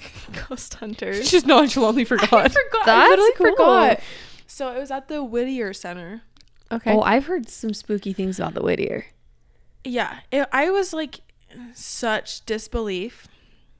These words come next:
Speaker 1: the entire time until they did a few different things. So I don't know if you guys have heard of, like, dowsing rods.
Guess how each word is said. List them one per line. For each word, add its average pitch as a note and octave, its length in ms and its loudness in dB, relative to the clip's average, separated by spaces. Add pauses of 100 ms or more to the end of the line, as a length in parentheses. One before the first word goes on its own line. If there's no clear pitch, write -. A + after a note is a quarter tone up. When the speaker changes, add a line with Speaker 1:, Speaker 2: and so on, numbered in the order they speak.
(460)
Speaker 1:
the A3 120 -8
entire G#3+ 360 -8
time G#3 440 -14
until G3+ 560 -12 (480)
they G#3+ 100 -6
did G#3 160 -4
a G#3+ 60 -8
few G#3+ 160 -10
different F#3+ 380 -10
things. - 400 -14 (120)
So A3+ 360 -8
I A3+ 100 -8
don't D4 140 -10
know E4 80 -10
if D#4+ 120 -14
you D4+ 60 -10
guys C#4+ 180 -10
have A#3+ 120 -12
heard A3+ 140 -8
of, G#3+ 60 -14
like, G3+ 180 -14
dowsing G3 420 -6
rods. A#3 500 -10